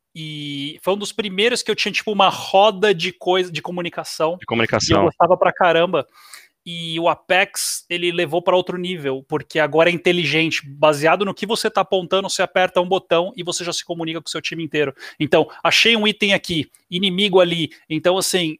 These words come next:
Speaker 1: é, facilitou muito a comunicação, porque eu lembro que eles, antes de lançar, eles, eles tentaram entre eles se comunicarem o melhor possível, sem ter que abrir o, abrir o bico. Porque às vezes é, é chato, você, você cai com pessoa aleatória na internet, que eles são vacilões,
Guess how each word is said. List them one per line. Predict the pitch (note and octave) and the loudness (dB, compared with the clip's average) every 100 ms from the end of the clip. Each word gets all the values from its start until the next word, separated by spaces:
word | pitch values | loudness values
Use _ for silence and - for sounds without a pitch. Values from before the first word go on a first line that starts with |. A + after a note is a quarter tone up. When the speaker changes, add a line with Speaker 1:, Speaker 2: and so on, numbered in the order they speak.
| _ | _
Speaker 1:
é, | E3+ D#3 D3+ | 0 2 0
facilitou | - D3+ F#3+ G3 G3+ F#3 | -2 -2 -2 2 2 4
muito | F3 G3+ F#3 | 2 -2 -4
a | |
comunicação, | F3+ E3+ D3 D3 - D3 C#3 | -4 -8 -4 -6 -2 -2 -2
porque | - - | -4 0
eu | E3+ | 2
lembro | F3 G3 - | 2 2 -2
que | |
eles, | F#3 - _ F3 - | -4 -6 _ -16 -2
antes | F3 G3+ E3+ | 0 0 -2
de | F#3 | -2
lançar, | D#3+ D3+ F3 F#3 - - - - | -2 -2 0 -2 -4 -20 -18 -8
eles, | D3 - - - | -8 -8 -8 -4
eles | D#3 - | -4 -2
tentaram | F3 D3+ F3 G3 G3+ | -4 0 2 2 0
entre | F#3 F3+ E3 | -4 -6 -6
eles | D#3 C#3 | -6 -8
se | - | -10
comunicarem | - E3+ D#3 - F3+ | -8 -8 -8 -2 -2
o | F3 | 0
melhor | E3+ F#3 A#3+ | 2 2 2
possível, | - A3 - G#3 G3 A3+ A3+ - - _ | -4 -6 -4 -4 -2 -2 -4 -16 -20 _
sem | - - A#3+ B3+ | -6 0 2 4
ter | B3+ | 2
que | - | 4
abrir | A3 G#3 | 2 4
o, | G#3+ F#3 D#3 | 4 4 2
abrir | D#3+ G3 | 0 -2
o | |
bico. | D3+ F3+ - - _ _ | -2 -4 -6 -20 _ _
Porque | F#3+ - A3+ | -2 2 2
às | G3 | 4
vezes | A3+ B3 | 0 2
é, | C4 - | 2 4
é | - | 2
chato, | - F#3 - D#3 | 2 0 0 -14
você, | - - E3 D#3 | -8 -2 -2 -2
você | F3 | -4
cai | - F#3+ G#3+ | -2 0 -2
com | - G3+ | -4 -6
pessoa | - F3 F#3 E3 | -2 -2 0 2
aleatória | D#3 D#3+ D3+ | 2 0 0
na | D3 | -2
internet, | C#3 C#3 D3 F3 - | -4 -2 -2 -2 -6
que | |
eles | D#3 - | -10 -8
são | D#3+ | -4
vacilões, | D3+ D3 D3 C3 D#3 A3+ - | -2 -2 -2 0 0 -2 -8